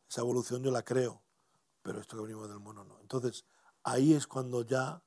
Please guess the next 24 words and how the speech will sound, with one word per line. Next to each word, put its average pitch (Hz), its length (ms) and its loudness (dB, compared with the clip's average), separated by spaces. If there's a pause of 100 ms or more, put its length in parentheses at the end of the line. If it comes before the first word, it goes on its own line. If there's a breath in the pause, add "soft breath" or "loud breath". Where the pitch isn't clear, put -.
(420)
cambia 127 340 0
la 113 100 -2
relación. 110 520 -8 (1800)
Entonces - 320 0
sí 151 140 2
que 160 140 0
hay 156 80 8
un 151 140 4
sector, 143 580 0 (440)
porque 104 240 -8
acuérdate 135 420 0
que 131 100 -2
Abraham, 123 480 2
aunque 120 180 -10
es 110 100 -8
el 127 140 -2
hombre 127 360 -4 (440)
que - 120 -14
habla 120 180 -4
con 131 180 -2
Dios, 139 320 0 (360)
pero 117 180 0
aparece 120 380 -2
Melquisedec, 120 840 -6